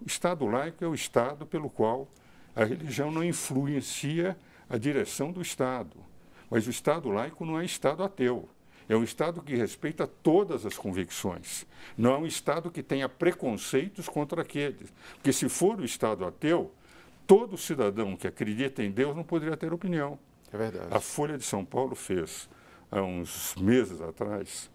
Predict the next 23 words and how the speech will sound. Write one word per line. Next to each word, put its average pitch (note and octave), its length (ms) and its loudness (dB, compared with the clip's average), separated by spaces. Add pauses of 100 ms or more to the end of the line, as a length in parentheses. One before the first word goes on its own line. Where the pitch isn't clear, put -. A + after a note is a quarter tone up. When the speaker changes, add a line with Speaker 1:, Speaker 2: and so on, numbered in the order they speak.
(360)
Speaker 1:
uma F#2 480 0
pesquisa, G2+ 500 -2
não F2+ 120 -4
sei F2+ 180 0
se - 60 -8
chegou E2+ 340 -4
a - 20 0
ler, G2 280 0 (480)
quem G#2+ 240 4
é B2 80 0
que - 100 -6
acreditava G#2+ 720 -2
ou G2 60 -4
não G#2 200 -2
em F#2 80 -2
Deus. F2 320 -4
<laughs> - 160 -4
Chegou A#2+ 140 2
à - 20 -8
conclusão, G#2+ 760 -2 (560)
pesquisa C#3+ 680 2
da A#2 160 0
Datafolha, G#2 840 -4